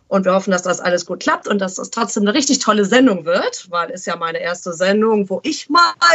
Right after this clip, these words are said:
durch die Sendung führe und auch nicht ganz alleine, weil mein lieber Kollege Sebastian ist auch dabei. Sebastian,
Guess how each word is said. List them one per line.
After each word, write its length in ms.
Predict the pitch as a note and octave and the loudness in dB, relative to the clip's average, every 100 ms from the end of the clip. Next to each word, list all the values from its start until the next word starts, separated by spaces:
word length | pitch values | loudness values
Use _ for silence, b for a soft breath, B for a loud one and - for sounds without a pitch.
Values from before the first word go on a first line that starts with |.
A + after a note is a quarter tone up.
| C4 | 2
durch 460 | E4 F4 - - _ _ - | -2 -6 -8 -18 _ _ -2
die 140 | D4+ | -2
Sendung 340 | C#4 C#4+ D4 C#4 | 0 0 -2 -6
führe 420 | - D4+ F4+ F#4+ A4+ _ | 0 2 4 2 0 _
und 220 | G#3+ G#3 | -4 -2
auch 140 | G3 F#3+ | -2 -4
nicht 180 | G3 - | -6 0
ganz 220 | F#3+ F#3+ | -2 -2
alleine, 800 | E3 E3 E3 E3 E3+ G3 B3 F#4 A#4+ B B B B B | -6 -2 0 2 0 2 2 2 -6 B B B B B
weil 440 | F3+ G3+ A#3 B3 | 0 2 4 2
mein 400 | A3 G3+ G3+ G3+ - | 4 2 2 -2 -4
lieber 360 | F#3+ G3 F#3+ | 0 2 2
Kollege 520 | F#3 F#3+ F#3 F#3 F3+ | 0 -2 -2 -2 -4
Sebastian 840 | E3 F3 F3 G#3 B3 - A3 G#3+ G3 | 0 -2 0 -2 -2 -2 2 2 0
ist 200 | F#3 - | -4 -2
auch 260 | E3+ F#3+ - | 0 0 -2
dabei. 560 | B3+ C4+ B3+ D4+ D#4+ F4+ A#4 C5 b b b | -4 -2 0 0 0 0 -2 -4 b b b
Sebastian, 960 | - A#3+ A#3+ C4 - F#3+ F#3 F3+ G3+ | -2 2 2 0 -2 2 4 4 2